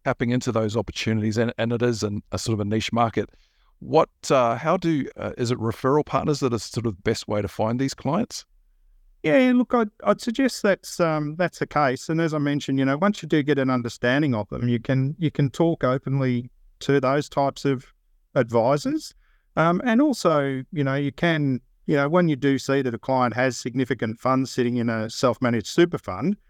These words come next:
Speaker 2: you know, you could, um, you could pose the question, but just to be careful that you don't get into that advice channel and sort of refer the customer back to that, you know, th-, those types of, uh, professionals of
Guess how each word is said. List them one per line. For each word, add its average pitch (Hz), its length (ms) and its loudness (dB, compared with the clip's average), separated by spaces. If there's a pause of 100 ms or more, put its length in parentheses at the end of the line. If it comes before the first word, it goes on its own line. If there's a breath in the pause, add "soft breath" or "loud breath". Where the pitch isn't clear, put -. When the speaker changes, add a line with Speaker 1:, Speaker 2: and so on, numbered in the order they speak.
(360)
Speaker 2:
you 220 60 0
know, 170 80 2
you 170 160 4
could, 214 360 0
um, 135 440 2
you 170 100 -4
could - 220 -4
pose 160 260 2
the - 80 -8
question, 156 480 0
but 156 160 -2
just - 240 -2
to - 80 -16
be 123 160 0
careful 131 420 -2
that 120 180 -4
you 127 40 0
don't 120 220 0
get 127 160 0
into 120 220 0
that 117 180 -2
advice 117 400 -2
channel 127 400 0
and 110 180 -2
sort 127 240 0
of 110 80 0
refer 117 460 0
the 117 80 -4
customer 113 480 -2
back 110 320 -2
to 135 100 0
that, 113 220 0 (560)
you 135 80 0
know, 117 180 -2
th-, 170 240 -2
those 147 460 0
types 113 340 0
of, 107 300 0
uh, 110 180 2
professionals 113 720 -2
of 104 160 0